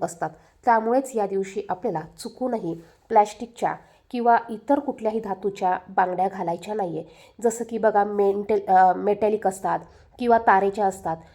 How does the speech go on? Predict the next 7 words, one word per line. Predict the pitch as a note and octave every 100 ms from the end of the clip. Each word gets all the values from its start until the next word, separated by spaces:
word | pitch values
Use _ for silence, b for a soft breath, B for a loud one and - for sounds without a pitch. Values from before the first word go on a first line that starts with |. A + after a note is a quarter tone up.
| b -
प्लॅस्टिकच्या | - A3 G#3 A#3+ A3+ G#3+
असतात, | F#3+ - E3 D#3+ b b b b
अ, | A3 A3 G#3+ G#3 - - _ -
त्याचप्रमाणे | A#3+ A#3+ A3+ G#3+ G#3+
बघा, | G#3+ A3+
काही | G3+ G#3 G#3+
असं | G#3 - G#3